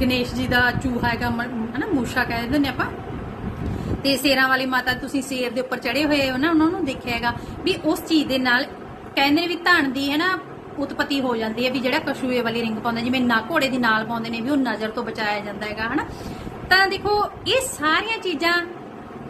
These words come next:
ਦਾ ਤਾਂ ਫਾਇਦਾ ਹੈ ਅਗਰ ਤੁਸੀਂ ਸਿਮਰਨ ਕਰੋਗੇ। ਇਹ ਇੱਕ ਬਹਾਨਾ ਹੈ, ਤੁਹਾਨੂੰ ਇਹ ਚੀਜ਼ਾਂ ਨੇ ਕੁਛ ਨਹੀਂ ਦੇਣਾ। ਜੇ ਮੈਂ ਕਹਾਂ ਸੱਚਾਈ ਦੱਸਾਂ ਨਾ, ਤਾਂ ਤੁਹਾਨੂੰ ਕਿਸੇ ਵੀ ਚੀਜ਼ ਨੇ ਕੁਛ ਨਹੀਂ ਦੇਣਾ, ਜਿੰਨਾ ਚਿਰ ਤੁਸੀਂ ਮਿਹਨਤ,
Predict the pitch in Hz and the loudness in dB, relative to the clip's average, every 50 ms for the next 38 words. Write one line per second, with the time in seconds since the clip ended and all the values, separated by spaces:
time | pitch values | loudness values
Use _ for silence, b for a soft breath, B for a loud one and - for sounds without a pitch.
0 | - - - - - - - - - - - - - - - - - 254 233 311 | -14 -14 -14 -14 -12 -12 -12 -12 -12 -12 -12 -12 -12 -10 -10 -6 -4 2 4 4
1 | 359 359 - - - 311 285 302 370 415 - 403 320 269 226 226 247 330 370 - | 4 2 0 0 4 6 6 6 6 4 2 0 -2 -2 -2 -2 -4 -6 -6 -10
2 | - - - - - 247 254 254 285 302 302 - 262 - 370 440 - - - - | -14 -16 -18 -6 -2 -2 0 0 0 -2 -2 -4 -6 -8 -8 -8 -8 -4 -2 0
3 | 381 381 320 294 254 226 208 - 190 175 175 170 160 - - - - - - - | 2 4 4 4 2 0 -2 -4 -8 -8 -8 -10 -10 -10 -12 -12 -12 -12 -12 -12
4 | - - - - - - - - - - - - - 381 453 466 453 - 480 330 | -14 -14 -14 -14 -14 -12 -12 -10 -10 -10 -10 -2 2 4 4 4 4 4 2 4
5 | 285 311 - 262 254 262 262 277 302 247 214 - - - - - - - - - | 4 2 4 4 2 4 2 2 0 0 0 -4 -8 -14 -14 -14 -12 -12 -12 -12
6 | - - - - - - - 339 349 381 349 359 339 339 320 359 392 392 359 320 | -12 -12 -12 -12 -14 -10 -4 0 0 2 2 0 0 0 0 0 0 0 0 0
7 | 240 311 311 311 320 320 330 320 339 - - 415 440 427 349 330 269 262 269 254 | 2 4 4 4 4 2 0 -4 -8 -6 -6 -6 -4 -2 -2 0 0 0 -2 -2
8 | 285 277 302 294 - 277 254 233 277 269 - - 254 233 - 240 240 277 302 277 | 0 0 0 0 0 0 0 2 2 0 0 0 -2 0 2 2 2 2 2 0
9 | 277 - - 302 311 302 311 320 311 B B B B - 302 294 302 320 285 330 | -2 -2 0 0 2 2 2 0 0 B B B B 0 0 0 2 4 4 4
10 | 311 294 285 294 302 302 - - - - 370 370 370 - 403 370 370 320 - 311 | 6 6 4 4 2 2 0 -4 -8 -6 -6 -4 -2 -2 -2 -2 -2 -2 0 0
11 | 294 277 277 302 302 311 285 - 302 320 330 311 262 254 269 320 339 B B B | 0 2 0 0 -2 -2 -2 0 2 2 2 2 2 2 0 0 -2 B B B
12 | B B 220 - 302 302 311 359 370 370 359 320 311 285 277 - 269 220 302 311 | B B -2 2 4 6 6 6 4 4 2 0 0 0 -2 -4 -4 -2 0 0
13 | 349 339 - - - 226 240 254 254 254 302 349 381 392 381 381 370 | 0 0 -4 -8 -6 -4 -2 0 0 2 2 2 0 0 -2 -4 -6